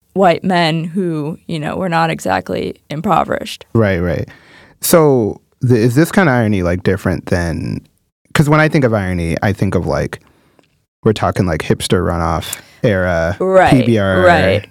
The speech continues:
Speaker 1: right.
Speaker 2: T-shirt. I-, is this kind of irony different than that?
Speaker 1: No, that, all that, uh, bloomed from Spy irony. Like, Spy irony,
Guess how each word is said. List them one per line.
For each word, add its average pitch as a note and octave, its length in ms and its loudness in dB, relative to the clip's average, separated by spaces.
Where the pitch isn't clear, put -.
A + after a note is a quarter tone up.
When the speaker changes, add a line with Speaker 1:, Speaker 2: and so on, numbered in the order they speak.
Speaker 1:
right. D#3+ 560 -2
Speaker 2:
T-shirt. G2+ 540 0
I-, - 40 2
is G#2+ 340 2
this A#2 140 0
kind C3 180 2
of F#2+ 60 -2
irony F#2 260 -2
different F2 420 -2
than B2+ 100 2
that? C3 220 2
Speaker 1:
No, C4+ 200 6
that, A#3+ 200 4
all D4+ 260 4
that, A#3 420 4
uh, F3+ 220 2
bloomed G#3+ 560 2
from F#3 260 -4
Spy E3+ 380 2
irony. B2 480 -2
Like, - 180 -4
Spy A#3+ 420 2
irony, A3 680 0